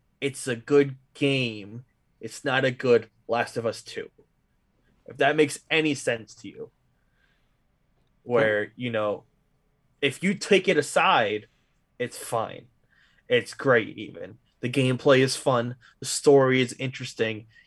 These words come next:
Speaker 1: You, you know, you kind of get different a-, looks at things. But when you take it and co-, and you attach it to Last of Us, the first one,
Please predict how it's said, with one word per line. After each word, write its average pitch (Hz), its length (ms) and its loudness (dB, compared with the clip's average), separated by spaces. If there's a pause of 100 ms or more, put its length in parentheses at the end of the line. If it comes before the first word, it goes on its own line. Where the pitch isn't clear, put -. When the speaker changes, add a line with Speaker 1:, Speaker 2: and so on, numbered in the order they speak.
Speaker 1:
You, 135 220 -10 (280)
you 143 140 0
know, 110 380 2
you 135 160 -6
kind 139 300 -2
of 135 180 -2
get 143 200 2 (140)
different 131 300 -4
a-, 113 180 -8
looks 139 320 2
at 110 160 -2
things. 101 480 -6 (560)
But 131 200 4
when 131 160 2
you 123 100 -2
take 165 400 -2
it 127 180 2 (220)
and 127 180 -4
co-, 127 160 0 (160)
and 123 220 0
you 123 240 2
attach 156 580 -2
it 127 200 -2
to - 100 -14
Last 139 500 -2
of 104 140 -6
Us, - 400 -12 (400)
the 117 80 -2
first 170 400 2
one, 104 380 -6